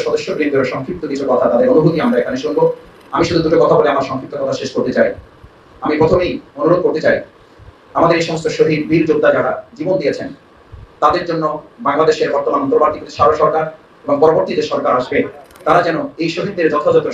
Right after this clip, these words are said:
সংখ্যা এবং তাদের তালিকা নির্ধারণ করে যে সম্মান এবং যে মর্যাদার আসনে তাদেরকে অধিষ্ঠিত করার কথা তাদের পরিবারকে,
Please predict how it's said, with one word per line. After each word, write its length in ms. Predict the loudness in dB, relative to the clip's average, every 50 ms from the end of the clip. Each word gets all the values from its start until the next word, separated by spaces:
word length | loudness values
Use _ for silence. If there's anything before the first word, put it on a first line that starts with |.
| -4 -2
সংখ্যা 300 | -2 -2 0 0 0 -2 -2 -4 -12 -18 -20 -20 -20 -20 -20 -6 0 2
এবং 100 | 2 2 4 4
তাদের 160 | 2 2 2 2
তালিকা 220 | 0 -2 0 0 -2 -2 -2
নির্ধারণ 320 | -2 0 0 0 0 0 0
করে 120 | -2 -4 -4 -8 -14 -20 -20 -12 -8
যে 60 | -6 -6 0 0
সম্মান 280 | 0 0 2 2 2 2
এবং 100 | 2 2 0 0
যে 60 | 0 2
মর্যাদার 360 | 2 2 4 4 2 2 2 0
আসনে 180 | -4 -6 -4 -4
তাদেরকে 240 | -2 -4 -4 -4 -6 -6
অধিষ্ঠিত 280 | -6 -6 -8 -6 -4 -4 2 2
করার 180 | 2 2 2 0
কথা 160 | -2 -2 -2 -2
তাদের 160 | -2 -4 -2 -2
পরিবারকে, 360 | 0 2 2 2 2 -2 -8